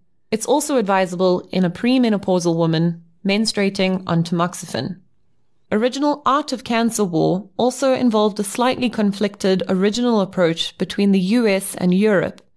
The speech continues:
with the U S chasing the nirvana to find treatment answers with the use of cytotoxic therapies, and the European school with hormonal targeted therapies,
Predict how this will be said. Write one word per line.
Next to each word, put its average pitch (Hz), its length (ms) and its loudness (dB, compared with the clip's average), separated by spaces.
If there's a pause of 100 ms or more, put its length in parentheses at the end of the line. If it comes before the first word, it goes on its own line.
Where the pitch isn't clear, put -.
(400)
with 196 160 -4
the 196 80 0
U 226 240 2
S 226 240 -2
chasing 247 480 0
the 247 80 2
nirvana 190 680 0 (220)
to 196 100 -4
find 220 300 0
treatment 220 400 -2
answers 185 580 -2 (380)
with 196 160 -2
the 208 80 0
use 226 480 -2
of 185 100 -2
cytotoxic 226 960 -4
therapies, 180 720 0 (280)
and 208 140 2
the 220 60 4
European 247 580 2
school 190 580 2
with 196 180 -2
hormonal 220 540 2
targeted 196 580 -2
therapies, 185 720 0